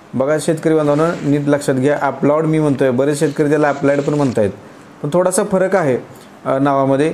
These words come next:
ॲप्लॉड टाटा रॅलीज कंपनीचंच तुम्ही घ्या आणि त्याच्यामध्ये, अ, buprofezin पंचवीस टक्के एस सी असा घटक आहे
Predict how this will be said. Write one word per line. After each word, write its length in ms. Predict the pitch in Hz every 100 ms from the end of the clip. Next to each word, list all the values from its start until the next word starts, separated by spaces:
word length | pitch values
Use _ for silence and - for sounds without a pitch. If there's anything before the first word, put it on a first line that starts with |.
| - 156
ॲप्लॉड 460 | 135 151 156 160 - 147
टाटा 280 | 143 143 147
रॅलीज 280 | 151 147 147
कंपनीचंच 580 | 156 139 143 143 160 160
तुम्ही 180 | 143
घ्या 220 | 117 113 123 - - - - -
आणि 440 | 131 131 151 170 - -
त्याच्यामध्ये, 580 | 139 151 160 165 180 180 - 147
अ, 60 | 139 139
buprofezin 720 | 135 139 135 156 156 165 156 180 180 - -
पंचवीस 380 | 147 135 147 143
टक्के 280 | 147 160 156
एस 200 | 147 -
सी 100 | 95 -
असा 240 | 117 151
घटक 320 | 139 135 139
आहे 180 | 127 98